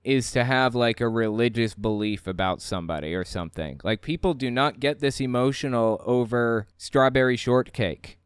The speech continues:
People don't get this emotional over toaster scrambles. It doesn't happen 'cause it's not a religious belief. Mix religion into things and people will get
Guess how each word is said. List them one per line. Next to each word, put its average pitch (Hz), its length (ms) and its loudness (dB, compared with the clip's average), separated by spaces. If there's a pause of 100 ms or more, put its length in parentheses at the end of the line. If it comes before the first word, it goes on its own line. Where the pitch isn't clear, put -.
(120)
People 165 320 0
don't 151 280 -2
get 160 220 -2
this 160 300 -2
emotional 151 600 2
over 135 200 2
toaster 143 460 2
scrambles. 101 580 -4
It 123 140 -2
doesn't 131 300 2
happen 127 480 -2 (500)
'cause 135 140 2
it's 135 180 -2
not 143 300 2 (480)
a 127 140 4
religious 127 720 2
belief. 113 840 -4
Mix 156 320 0
religion 175 640 2
into 135 320 -2
things 127 640 -4
and 135 220 -4
people 156 600 2
will 127 340 0
get 135 280 4